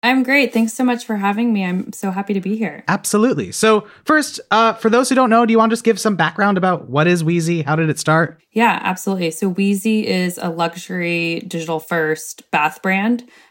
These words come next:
Speaker 1: Um, we started about, um, three and a half years ago in late twenty eighteen. And it was really a response, um, to the fact that there was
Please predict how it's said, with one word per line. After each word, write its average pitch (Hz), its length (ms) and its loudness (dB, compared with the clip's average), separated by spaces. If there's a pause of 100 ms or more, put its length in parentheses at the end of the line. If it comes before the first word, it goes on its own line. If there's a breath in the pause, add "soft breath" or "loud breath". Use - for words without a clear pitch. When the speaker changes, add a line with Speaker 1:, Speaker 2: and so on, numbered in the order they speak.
Speaker 1:
Um, 165 420 -2
we 175 120 -2
started 165 640 -2
about, 160 520 -2
um, 156 240 -6
three 208 200 -2
and 196 80 2
a - 20 0
half 175 260 -4
years 160 220 -4
ago 147 360 -6
in 160 180 -4
late 156 200 -4
twenty 160 360 -6
eighteen. 160 640 -4 (280 loud breath)
And 190 80 -2
it 190 40 0
was 185 120 -2
really 175 300 0
a - 80 -2
response, 160 640 -4
um, 151 460 -4 (140)
to 170 680 -4
the 170 200 -12
fact 160 260 -2
that 165 100 -8
there 160 120 -2
was 151 300 -4